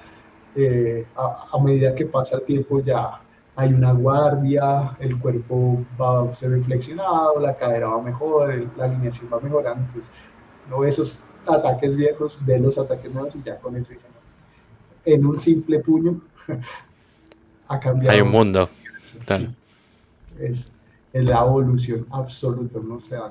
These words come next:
Speaker 1: cuenta de eso. Entonces, no, eso es, es parte del desarrollo. Yo, cada país desarrolla realmente un taijutsu. Yo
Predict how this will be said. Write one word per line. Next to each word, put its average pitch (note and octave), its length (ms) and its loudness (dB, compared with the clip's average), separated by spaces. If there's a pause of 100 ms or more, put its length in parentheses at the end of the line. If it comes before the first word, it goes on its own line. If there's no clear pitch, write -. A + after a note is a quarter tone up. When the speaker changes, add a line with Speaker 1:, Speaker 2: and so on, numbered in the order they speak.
Speaker 1:
cuenta A#2 360 -10
de G#2+ 180 -12
eso. - 140 -20 (760)
Entonces, B2+ 600 2
no, A2 280 -2 (600)
eso B2+ 380 0
es, B2+ 640 -4 (600)
es C3+ 140 -2
parte E3+ 400 6
del E3 160 6
desarrollo. B2 520 -2 (800)
Yo, D3+ 420 2 (1400)
cada C#3+ 260 2
país C#3 320 4
desarrolla A#2 520 0
realmente B2+ 460 -2
un C3 100 -6
taijutsu. C3 460 -4
Yo A2+ 240 -8